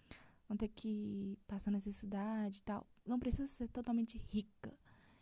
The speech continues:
Tipo assim, pode ser também, se Deus quiser, que o universo quiser que eu seja rica, pode ser.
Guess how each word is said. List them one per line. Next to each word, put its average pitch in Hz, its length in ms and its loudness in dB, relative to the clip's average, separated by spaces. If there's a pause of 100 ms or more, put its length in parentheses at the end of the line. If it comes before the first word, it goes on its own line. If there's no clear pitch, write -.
(140)
Tipo - 160 -4
assim, 214 260 -2
pode 214 240 2
ser 403 140 4
também, 415 300 4
se - 100 -6
Deus 220 180 2
quiser, 208 380 0
que 214 60 -2
o - 20 2
universo 202 320 2
quiser 196 220 -2
que 202 60 -6
eu 196 40 -6
seja 202 220 2
rica, 208 200 -2
pode 370 240 -4
ser. 180 260 -2